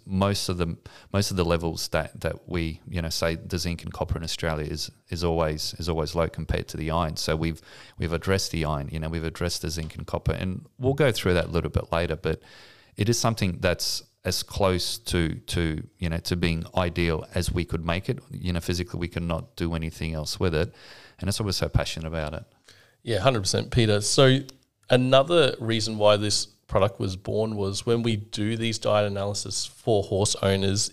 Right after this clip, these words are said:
Speaker 2: is when we have the Sengrain Free as the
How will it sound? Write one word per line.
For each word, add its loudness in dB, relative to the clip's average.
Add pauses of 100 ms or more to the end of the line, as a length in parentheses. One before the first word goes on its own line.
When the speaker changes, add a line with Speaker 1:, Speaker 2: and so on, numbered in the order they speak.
Speaker 2:
is 2 (640)
when 2
we 4
have 2
the -2
Sengrain 2
Free 0
as 0
the -2